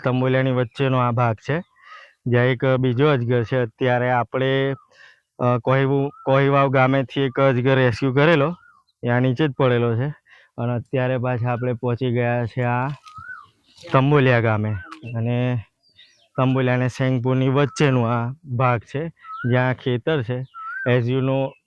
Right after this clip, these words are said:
આ બાટું કહેવાય, ગાય ભેંસનો ચારો જે કહેવાય, એ, એનું કટિંગ થતું હોય છે અત્યારે ચોમાસાને લીધે. તો હવે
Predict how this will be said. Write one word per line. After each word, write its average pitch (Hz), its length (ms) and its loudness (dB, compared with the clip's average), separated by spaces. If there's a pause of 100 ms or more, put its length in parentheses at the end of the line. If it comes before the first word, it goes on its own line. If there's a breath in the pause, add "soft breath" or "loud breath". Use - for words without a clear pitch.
(180)
આ 123 100 -2
બાટું 120 400 -2
કહેવાય, 131 400 -2
ગાય 117 360 -2
ભેંસનો 120 680 -2
ચારો 117 380 0
જે 113 140 -2
કહેવાય, 113 240 -4 (640 loud breath)
એ, 120 360 0
એનું 123 560 -2 (200)
કટિંગ 135 340 -2
થતું 139 280 -2
હોય 127 160 0
છે 123 100 -4
અત્યારે 113 440 -4
ચોમાસાને 110 600 -2
લીધે. 107 340 -2 (640 soft breath)
તો 107 200 0
હવે 123 360 0